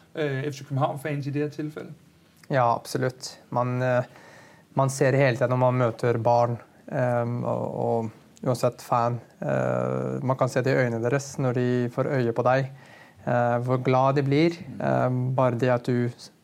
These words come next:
Speaker 2: gir dem litt tid og snakker med dem. Eh, autograf, bilde selvfølgelig.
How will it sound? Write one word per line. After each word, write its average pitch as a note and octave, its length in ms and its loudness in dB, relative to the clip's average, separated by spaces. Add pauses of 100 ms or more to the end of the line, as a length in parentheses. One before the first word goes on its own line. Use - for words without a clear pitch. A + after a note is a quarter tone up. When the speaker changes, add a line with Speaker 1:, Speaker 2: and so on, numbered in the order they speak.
(140)
Speaker 2:
gir C3+ 120 2
dem C#3+ 140 0
litt D3+ 160 0
tid F3 240 -2
og D3 80 -2
snakker D#3+ 300 -2
med C3 80 2
dem. G#3+ 160 2 (600)
Eh, C3 520 2
autograf, C#3 460 2
bilde C3 280 2
selvfølgelig. C#3 480 0